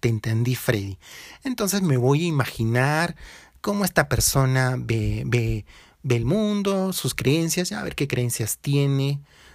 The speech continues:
sus valores, sus deseos, sus afectos. Mm, ya. Bueno, Pablo Quintanilla,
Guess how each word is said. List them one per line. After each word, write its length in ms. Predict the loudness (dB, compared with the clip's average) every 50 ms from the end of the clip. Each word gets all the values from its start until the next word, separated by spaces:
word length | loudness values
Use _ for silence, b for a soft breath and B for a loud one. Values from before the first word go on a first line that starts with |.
| B B
sus 220 | -6 -4 -2 -2
valores, 640 | -2 -2 -2 0 2 2 2 2 2 0 -4 -6 -6
sus 260 | -8 -6 -6 -6 -4
deseos, 880 | -2 -2 -2 0 0 0 0 0 0 -2 -4 -4 -4 -4 -6 -8 -8 -8
sus 280 | -8 -8 -8 -6 -6
afectos. 720 | -6 -8 -4 -2 -2 -2 -2 -4 -6 -6 -6 -4 -6 -8 -10 -20 -20 _ _ _ _ _ _ _ _ -10
Mm, 260 | -8 -6 -4 -4 -4 -2
ya. 280 | -4 -4 -6 -8 -14 _ _ _ B B B B B B B B B B B B B B B B
Bueno, 400 | 0 2 2 2 0 -2 -8 -10 B B B B B B B _
Pablo 360 | -4 -4 -2 -2 -2 -2 -2 -2
Quintanilla, 800 | -2 -2 -2 0 0 0 0 0 0 0 0 0 0 -2 -4